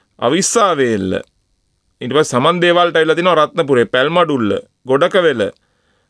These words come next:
මේ ඔහොම, අ, මඩුවන් වෙල හරහා තමයි කටුවෙනට ගිහිල්ලා තියෙන්නේ. ඊළඟට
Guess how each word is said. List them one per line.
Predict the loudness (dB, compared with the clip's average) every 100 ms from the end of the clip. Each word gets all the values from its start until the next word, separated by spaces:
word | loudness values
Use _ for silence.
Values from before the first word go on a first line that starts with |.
| _
මේ | -2 0 2 0
ඔහොම, | 0 0 2
අ, | 2 2 2 0 -2 -10 -18 -6 0 2
මඩුවන් | 0 2 0 2
වෙල | 0
හරහා | 2 0 0 -4 _ _ _ _
තමයි | -2 -2 0
කටුවෙනට | -2 0 0 2 0 -2 -4 -10 -4
ගිහිල්ලා | 0 0
තියෙන්නේ. | 0 -2 0
ඊළඟට | 0 0 0